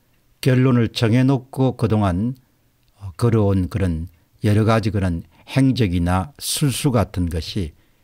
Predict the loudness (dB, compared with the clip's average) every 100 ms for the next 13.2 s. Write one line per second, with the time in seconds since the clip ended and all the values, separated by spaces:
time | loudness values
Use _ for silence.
0 | _ _ _ -10 -4 -2 2 0 2 0
1 | 2 2 2 4 2 2 2 4 4 2
2 | 2 2 0 -4 0 2 2 0 -2 -6
3 | -6 -8 -8 -10 -8 -8 -8 -8 -10 -12
4 | -16 _ _ _ -20 _ _ _ _ -14
5 | -4 0 0 0 2 2 0 -6 _ _
6 | _ _ _ _ -2 2 2 4 2 4
7 | 2 2 2 2 2 0 -2 -4 0 0
8 | 0 -2 -6 -12 _ _ _ _ _ _
9 | -4 0 2 2 2 2 2 2 0 2
10 | 2 2 2 0 0 0 -2 -2 -2 -2
11 | -4 0 0 0 -2 -2 -4 -8 -20 _
12 | _ _ -2 0 2 2 2 0 0 0
13 | -2